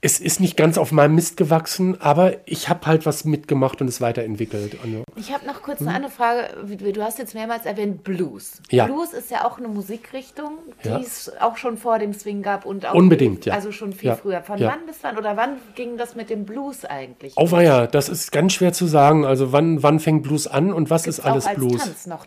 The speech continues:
Speaker 2: zusätzlich auch, ne? Den
Speaker 1: Ja, das ist dann eine
Speaker 2: Blues-Tanz,
Speaker 1: Modeerscheinung
Speaker 2: ne?
Speaker 1: der zwanziger Jahre, als es
Speaker 2: Ja.
Speaker 1: gezähmt wurde.
Speaker 2: Genau.
Speaker 1: Also es
Speaker 2: Ja.
Speaker 1: ist eigentlich wirklich sozusagen der, der ganz ursprüngliche Blues ist ein Lied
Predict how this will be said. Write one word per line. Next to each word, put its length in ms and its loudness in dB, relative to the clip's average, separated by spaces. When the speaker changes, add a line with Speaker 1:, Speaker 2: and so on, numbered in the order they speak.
Speaker 2:
zusätzlich 720 -14
auch, 280 -12
ne? 240 -14
Den 160 -8
Speaker 1:
Ja, 140 8
das 220 2
ist 120 -2
dann 100 6
eine 80 8
Speaker 2:
Blues-Tanz, 240 8
Speaker 1:
Modeerscheinung 420 2
Speaker 2:
ne? 40 2
Speaker 1:
der 120 2
zwanziger 420 2
Jahre, 240 4
als 160 -2
es 60 0
Speaker 2:
Ja. 60 -2
Speaker 1:
gezähmt 460 2
wurde. 260 0
Speaker 2:
Genau. 280 -8
Speaker 1:
Also 180 2
es 80 2
Speaker 2:
Ja. 80 -4
Speaker 1:
ist 240 -6
eigentlich 560 2
wirklich 420 0
sozusagen 600 0
der, 140 2
der 120 2
ganz 220 0
ursprüngliche 600 0
Blues 340 -2
ist 380 -6
ein 480 0
Lied 640 2